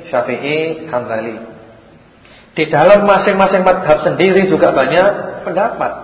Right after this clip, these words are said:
Di dalam madhab Hanafi sendiri banyak pendapat. Seperti itu. Nah, sekarang pada ma-, masuk ke dalamnya, nanti bingung. "Waduh, ternyata lautan ini. Ternyata saya tidak punya ilmu apa-apa." Sehingga dia pun akan banyak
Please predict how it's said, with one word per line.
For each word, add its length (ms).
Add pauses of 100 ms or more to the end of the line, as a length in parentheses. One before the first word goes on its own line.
(560)
Di 80
dalam 300
madhab 260
Hanafi 380
sendiri 480
banyak 480
pendapat. 480 (1400)
Seperti 400
itu. 120 (920)
Nah, 160
sekarang 320
pada 160
ma-, 240
masuk 200
ke 60
dalamnya, 460 (480)
nanti 240
bingung. 320
"Waduh, 400
ternyata 320
lautan 480
ini. 80 (320)
Ternyata 400
saya 280 (220)
tidak 220
punya 160
ilmu 640
apa-apa." 460 (500)
Sehingga 240
dia 240
pun 100
akan 300
banyak 360